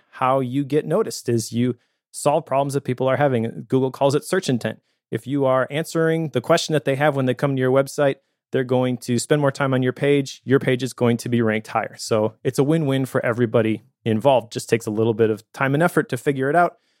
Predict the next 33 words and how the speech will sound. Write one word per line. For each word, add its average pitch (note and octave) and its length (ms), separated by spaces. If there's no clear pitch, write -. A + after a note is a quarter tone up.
but D#3 120
Ahrefs C3+ 380
can C3 160
make A#2+ 180
that A#2+ 200
a B2+ 60
lot A2 360
easier. D#3 440
Ahrefs C3+ 400
can - 200
uncover C3+ 440
how C3+ 180
your C3+ 160
competitors D#3+ 560
are A2+ 80
getting G#2 220
traffic A2+ 420
and A#2+ 120
why. E3 200
You A2+ 160
can A2+ 160
see B2 240
the A2+ 120
pages D#3+ 400
and C#3 100
the C3 60
content D#3 640
that - 160
send C#3 340
them B2+ 180
the G#2 80
most B2+ 300
traffic, E3+ 500